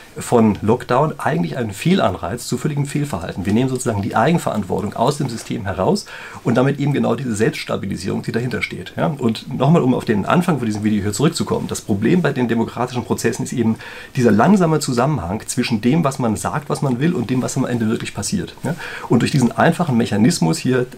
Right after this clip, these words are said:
also weiß ich, Hygienestandards sozusagen erkennbar zu machen, sorgen wir eben dafür, dass dieses System selber auf das stabilisiert, was wir haben wollen, nämlich auf hohe Hygienestandards. Okay.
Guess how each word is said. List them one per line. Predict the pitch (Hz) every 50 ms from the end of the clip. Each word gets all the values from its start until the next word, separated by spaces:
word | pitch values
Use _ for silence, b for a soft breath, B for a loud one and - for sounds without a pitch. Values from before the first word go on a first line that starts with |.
| - -
also | - 107 92 95 92 85 95
weiß | 104 107 -
ich, | - - -
Hygienestandards | 117 107 127 127 131 - - 127 117 113 113 -
sozusagen | 123 101 - 101 -
erkennbar | - - - 131 151 175 143 113 98
zu | - -
machen, | 98 90 87 98 123 143 143 B B B B B
sorgen | - 107 104 123 151 160
wir | 127 -
eben | 113 127 123
dafür, | 113 113 - - 120 117
dass | - 117 101 -
dieses | - 113 104
System | - 107 101 - - 113 110 107 101
selber | 98 95 110 127 139 - -
auf | 101 -
das | - 123
stabilisiert, | - - 120 107 107 107 95 107 110 -
was | 107 -
wir | 123 131
haben | 135 147 151 120 95
wollen, | 90 85 85
nämlich | 85 95 104 -
auf | - 120 -
hohe | - 110 107
Hygienestandards. | 107 - 120 120 113 101 95 - - - - - - - - - - - - - - - -
Okay. | 113 - - - -